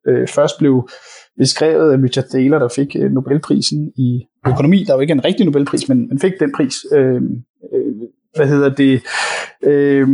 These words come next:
og som er medforfatter på bogen Notch også, og som har været inde og, og lave et af de mest berømte eksperimenter på det her pensionsprogram.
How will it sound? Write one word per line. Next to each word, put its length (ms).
og 200
som 160
er 60
medforfatter 460
på 60
bogen 240
Notch 280
også, 180
og 60
som 140
har 120
været 200
inde 160
og, 80
og 120
lave 220
et 60
af 80
de 60
mest 200
berømte 320
eksperimenter 440
på 60
det 100
her 60
pensionsprogram. 600